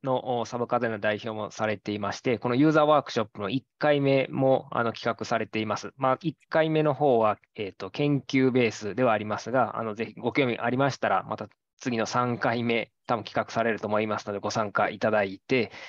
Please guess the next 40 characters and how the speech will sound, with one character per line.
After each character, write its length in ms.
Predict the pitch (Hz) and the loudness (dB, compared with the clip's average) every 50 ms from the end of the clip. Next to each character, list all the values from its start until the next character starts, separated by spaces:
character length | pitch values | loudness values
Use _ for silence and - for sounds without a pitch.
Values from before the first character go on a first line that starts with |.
| - _ | -18 _
え 220 | - 117 117 107 98 | 0 2 2 2 2
ー 20 | - | 0
と、 140 | - 98 | -2 -4
一 80 | 95 104 - | -4 -4 -4
緒 160 | - - 110 | -2 -2 -2
に 180 | 110 107 98 95 | -2 -2 -4 -2
ど 140 | 104 120 127 | 0 0 2
の 80 | 131 | 2
よ 80 | 131 127 | 2 2
う 20 | |
に 60 | 117 104 | 0 -2
し 80 | - | -2
て 80 | - 104 | -4 -6
い 60 | 98 | -6
け 100 | - 101 | -4 -4
ば 100 | 98 98 | -2 -2
よ 80 | 98 92 | -2 -2
い 80 | 92 | -4
か 160 | - 87 85 _ | -4 -6 -8 _
と 80 | - 113 | -4 -2
い 40 | 123 | 0
う 20 | |
の 160 | 127 120 101 | 0 0 -2
を、 60 | 87 - - - - | -2 -6 -12 -20 -14
あ 80 | - 110 | -6 -4
の、 100 | 107 101 | -4 -2
お 40 | 95 | 0
考 240 | 104 101 98 98 95 | 0 -2 0 0 0
え 280 | 95 95 - - 110 - - 107 107 95 _ _ | 0 -2 -2 -6 -14 -18 -12 -10 -10 -10 _ _
い 80 | - 123 | -8 -2
た 120 | - 110 | 0 0
だ 100 | 104 101 | 0 0
け 140 | 98 - 110 | 0 0 0
れ 80 | 101 92 | 0 0
ば 100 | 92 92 | -2 -4
と 140 | - - 98 | -4 -4 -2
思 100 | 113 117 | 0 0
い 80 | 110 | 0
ま 80 | 104 - | 0 -2
す。 160 | - 104 95 | -2 -4 -10